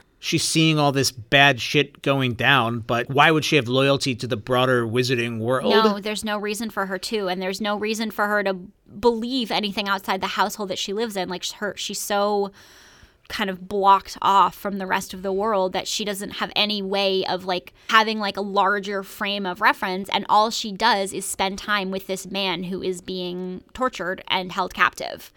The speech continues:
Speaker 2: And she, like, is enough of just a good and empathetic being that she hates that. She doesn't wanna see the only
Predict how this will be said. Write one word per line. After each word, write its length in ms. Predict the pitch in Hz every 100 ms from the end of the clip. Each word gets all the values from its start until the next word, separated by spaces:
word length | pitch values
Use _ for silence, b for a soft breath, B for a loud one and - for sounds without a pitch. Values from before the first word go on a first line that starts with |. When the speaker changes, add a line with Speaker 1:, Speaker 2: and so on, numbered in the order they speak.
| b b b
Speaker 2:
And 200 | - 220
she, 260 | - 226 208
like, 300 | 190 175 - b b b
is 380 | 202 202 214 202 -
enough 420 | 196 190 196 -
of 160 | 185
just 240 | - 202 - -
a 140 | 196 190 _
good 400 | - 202 202 185 -
and 260 | - 196 190
empathetic 520 | - 196 196 185 185 185 - -
being 580 | 180 180 220 190 208
that 140 | 202 226
she 180 | - 202
hates 280 | 339 381 -
that. 220 | - -
She 100 | -
doesn't 260 | 214 240 214
wanna 220 | 196 214
see 480 | - 190 190 180 185 b b -
the 240 | 208 - -
only 580 | 240 240 240 233 233